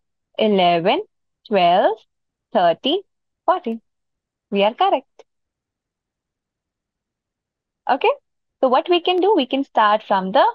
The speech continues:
least count which they have provided us, the easiest thing which they have provided us. Okay,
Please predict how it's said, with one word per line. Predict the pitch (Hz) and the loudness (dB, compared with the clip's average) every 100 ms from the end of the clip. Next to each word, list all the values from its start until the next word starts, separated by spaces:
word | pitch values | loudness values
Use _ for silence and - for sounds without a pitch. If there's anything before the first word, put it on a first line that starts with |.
| _ _ _ _ - | _ _ _ _ -8
least | 208 214 220 214 - | -4 -2 -2 -4 -4
count | 208 175 180 | -2 -2 -4
which | 180 - | -8 -2
they | 180 | -2
have | 185 | -2
provided | 190 175 165 190 196 | -4 -2 -2 0 0
us, | 453 - - - | 0 -4 -18 -4
the | 214 285 | 0 2
easiest | - 254 233 220 214 196 175 185 - | 2 0 0 -2 -2 0 0 -2 -6
thing | - 175 | -2 0
which | 175 175 | 0 0
they | - | 0
have | 165 - | 0 2
provided | 175 160 - - | 2 2 -2 -4
us. | - - _ _ _ _ _ _ _ _ _ _ _ _ - | -4 -6 _ _ _ _ _ _ _ _ _ _ _ _ 2
Okay, | 214 214 | 2 4